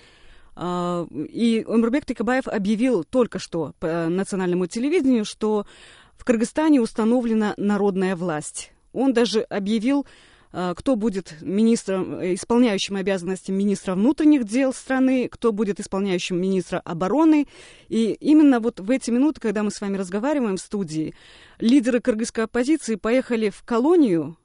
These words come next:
недалеко от Бишкека, где уже несколько месяцев в тюрьме сидит бывший министр обороны Исмаил Исаков.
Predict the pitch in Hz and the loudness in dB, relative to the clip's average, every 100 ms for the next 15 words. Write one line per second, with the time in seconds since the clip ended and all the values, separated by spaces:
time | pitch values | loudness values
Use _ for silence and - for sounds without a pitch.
0 | _ _ - 190 196 196 196 208 180 220 | _ _ -10 -6 -4 -2 -4 -4 -4 -4
1 | - 320 - 175 175 196 220 226 233 254 | -4 -4 -4 -4 -2 -2 0 0 0 0
2 | 214 214 214 226 220 190 196 - - - | -4 -4 -2 -2 -4 -6 -6 -6 -14 -20
3 | - - - 233 226 220 180 202 196 175 | -20 -20 -4 0 2 2 0 -4 -4 -4
4 | 185 214 - 208 214 - 202 196 247 330 | -4 -4 -2 0 0 -2 -2 0 2 4
5 | 220 - - 202 185 180 - 143 139 - | 4 0 -4 -4 -4 -4 -6 -8 -10 -14